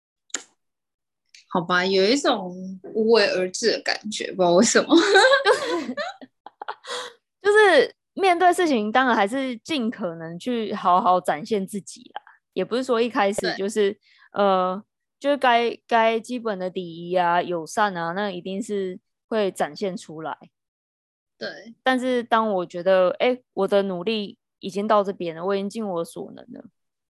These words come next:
Speaker 2: 但是没有办法改变的话，那我就安之若命。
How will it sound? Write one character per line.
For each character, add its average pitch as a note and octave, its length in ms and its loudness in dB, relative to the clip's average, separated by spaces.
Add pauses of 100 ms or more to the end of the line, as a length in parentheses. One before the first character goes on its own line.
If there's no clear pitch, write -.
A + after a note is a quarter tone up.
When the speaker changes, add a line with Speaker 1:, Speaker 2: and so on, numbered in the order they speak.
Speaker 2:
但 A#3+ 100 0
是 A#3+ 80 -2
没 A3 100 -2
有 F#3+ 60 -4
办 G3 160 -2
法 E3+ 60 -6
改 - 180 -10
变 F3+ 240 -6
的 E3 80 -14
话， F#3 320 -4 (200)
那 A3+ 120 -2
我 F#3+ 100 -2
就 G3+ 140 -4
安 F3+ 300 -4
之 E3+ 240 -16
若 E3+ 240 -6
命。 F3 280 -10